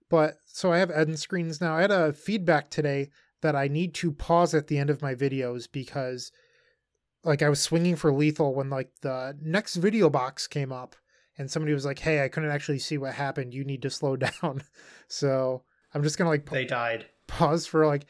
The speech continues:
Speaker 1: ten seconds at the end of every video before I hit stop recording or something. But, uh,
Speaker 2: Yeah, those, those little, like, uh, quality of life updates are, are really nice. Like, their work up front, like,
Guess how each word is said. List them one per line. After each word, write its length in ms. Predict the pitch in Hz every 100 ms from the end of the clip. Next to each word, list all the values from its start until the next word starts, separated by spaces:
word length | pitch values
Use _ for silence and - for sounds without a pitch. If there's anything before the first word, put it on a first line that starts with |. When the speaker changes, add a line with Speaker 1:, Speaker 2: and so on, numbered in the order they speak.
| - _
Speaker 1:
ten 240 | - 156
seconds 380 | 151 165 147 147
at 120 | 156
the 140 | 151 147
end 140 | 139
of 80 | 135
every 240 | 139 139
video 320 | 135 139 135 131
before 280 | 123 147
I 60 | 131
hit 360 | 147 147 151 - -
stop 360 | - 151 139
recording 440 | 147 - 147 139 139
or 120 | 147
something. 500 | 147 156 147 156 156 151 _ _ _ _ _ _ _ _ _ _ _ _ _ _
But, 140 | - 151
uh, 240 | 147 139 143 _ _ -
Speaker 2:
Yeah, 140 | 139
those, 380 | 143 190 190 -
those 280 | - 147 147
little, 260 | 160 165 202
like, 300 | 143 127 -
uh, 320 | 131 113 110 -
quality 400 | - 123 110 123
of 100 | 123
life 280 | 107 107 113
updates 760 | 123 127 - 147 147 170 - -
are, 520 | 123 123 117 120 110 _ _
are 140 | 139
really 260 | 135 185 180
nice. 400 | 131 113 107 -
Like, 140 | 127
their 160 | 127 135
work 320 | 120 113 120
up 200 | 123 135
front, 280 | - 123 104
like, 340 | 117 113 -